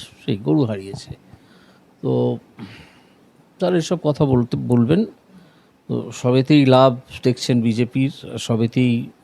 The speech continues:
ক্ষতি হয়ে যাচ্ছে ওনাদের, মানুষের, জনগণের। তো ওনারা যদি এতই রেলেভেন্ট হবেন, এতই সব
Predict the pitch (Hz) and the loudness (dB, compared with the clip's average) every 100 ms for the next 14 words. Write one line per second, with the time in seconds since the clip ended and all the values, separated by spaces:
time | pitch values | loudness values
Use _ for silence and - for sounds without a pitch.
0 | _ - 135 123 127 123 120 - 113 113 | _ -4 -2 4 6 6 6 2 2 2
1 | 117 123 - - 110 123 127 117 117 113 | 2 -2 -4 -8 0 0 0 0 -4 -4
2 | - 101 110 117 120 120 123 - - _ | -10 -4 2 4 4 4 2 -4 -14 _
3 | _ _ - _ _ _ _ _ _ _ | _ _ -20 _ _ _ _ _ _ _
4 | _ - 139 135 147 151 160 180 175 180 | _ -10 -4 0 2 2 4 4 4 4
5 | 190 127 120 143 156 190 208 160 147 156 | 4 4 4 6 6 6 6 8 8 8
6 | 165 151 143 175 165 123 139 151 151 | 6 6 6 6 4 4 4 4 4